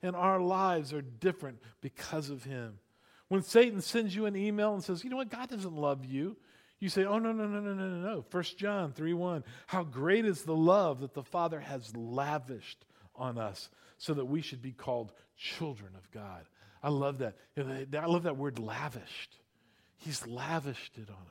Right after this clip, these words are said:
us. God's saying, "Man, I don't just love you, man. I deeply love you. Every part of me loves you." That's a powerful thing. Oh, the, "Oh, God doesn't love you." Oh, yes, he does.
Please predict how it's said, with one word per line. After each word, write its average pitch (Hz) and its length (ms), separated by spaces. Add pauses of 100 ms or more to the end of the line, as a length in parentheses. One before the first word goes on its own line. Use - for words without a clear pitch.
us. - 160 (420)
God's 135 220
saying, 123 240 (240)
"Man, 131 160
I 135 160
don't 139 160
just - 260
love 113 220
you, 107 100
man. 104 220 (100)
I 127 80 (300)
deeply 123 460
love 107 380
you. 101 200 (280)
Every 143 280
part - 400
of 120 120
me 117 120
loves 110 520 (140)
you." 98 140 (760)
That's 160 200
a 143 60
powerful 131 580
thing. 139 200 (280)
Oh, 190 60
the, 185 120
"Oh, 180 140
God 175 260
doesn't 170 240
love 139 140
you." 156 100 (140)
Oh, 120 40
yes, 113 260
he 160 80
does. 147 500